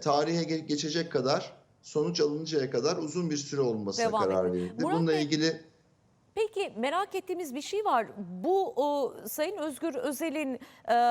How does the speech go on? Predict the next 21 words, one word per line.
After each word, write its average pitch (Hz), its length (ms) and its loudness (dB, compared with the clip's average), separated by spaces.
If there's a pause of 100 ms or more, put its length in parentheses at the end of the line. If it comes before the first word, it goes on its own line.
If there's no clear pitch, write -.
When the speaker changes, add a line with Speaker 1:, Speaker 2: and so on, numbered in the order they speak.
(160)
Speaker 2:
açıklaması, 269 720 -2
toplantının 277 640 -2
gerçekleşmeyeceği 254 1040 -2
açıklamasından 254 880 0
sonra 233 480 4 (260)
Sayın 302 340 2
Numan 359 300 0
Kurtulmuş'tan 320 920 2 (160)
herhangi 226 600 4
bir 381 280 2 (380)
Ee, 233 220 8 (100)
açıklama 294 640 4
gelmedi 339 640 4
sanıyorum. 208 560 4
Bu 214 60 4
konuyla 294 380 4
ilgili 285 320 2
bir 233 200 2
bilginiz 262 420 2
var 427 200 6
mı? 254 200 4